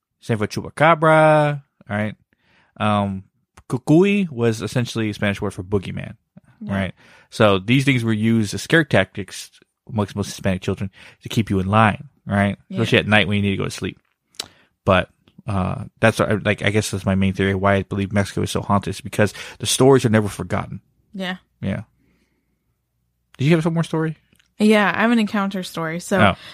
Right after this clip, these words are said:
Speaker 2: I came upon this one I thought was kinda, like, creepy. Um, so this is an experience story about a biker from San Antonio, Texas, that basically experiences down in Mexico.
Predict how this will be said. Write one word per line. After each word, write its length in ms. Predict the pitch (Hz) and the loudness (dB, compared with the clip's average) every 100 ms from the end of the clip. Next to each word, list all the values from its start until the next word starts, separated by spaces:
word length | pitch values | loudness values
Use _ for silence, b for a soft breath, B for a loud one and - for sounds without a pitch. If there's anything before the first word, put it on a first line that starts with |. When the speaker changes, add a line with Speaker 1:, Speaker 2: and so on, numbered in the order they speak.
| B - | B -6
Speaker 2:
I 60 | 220 | 2
came 140 | 285 | 2
upon 240 | 311 302 | 2 0
this 220 | 254 233 220 | 2 0 -2
one 120 | 214 | -2
I 120 | 202 | -2
thought 220 | 202 190 | -2 -2
was 160 | 190 - | -4 -6
kinda, 240 | 185 180 | -6 -4
like, 220 | 180 165 | -4 -6
creepy. 600 | - - 170 - 175 180 B B B B B - | -10 -12 -12 -12 -14 -14 B B B B B -2
Um, 460 | 196 190 196 185 - | 2 4 2 -2 -8
so 640 | - 214 208 196 196 180 | -6 0 2 4 2 -2
this 180 | - 247 | -2 -2
is 120 | 302 | -2
an 120 | 302 262 | 0 0
experience 640 | 226 - 214 208 202 208 | -2 -2 0 0 0 -2
story 400 | - 175 170 180 | -2 0 2 0
about 220 | 180 175 | 0 0
a 40 | 175 | 0
biker 540 | 185 180 180 185 180 | 2 0 0 -2 -4
from 360 | - 180 170 165 | -4 -2 -2 -4
San 280 | 175 - 196 | -4 0 2
Antonio, 420 | 202 220 202 180 | 2 4 4 2
Texas, 640 | 175 156 160 - 156 165 - | 0 -4 -8 -6 -6 -6 -6
that 300 | - 160 151 | 0 0 0
basically 460 | 180 180 185 190 175 | 0 -2 -2 -4 -6
experiences 880 | 175 - 226 254 226 214 175 180 175 | -6 -2 4 4 4 2 -2 -4 -2
down 320 | 175 170 170 | 0 0 -2
in 240 | - 170 | -2 -4
Mexico. 680 | 165 156 - - - - | -4 -6 -8 -12 -8 -8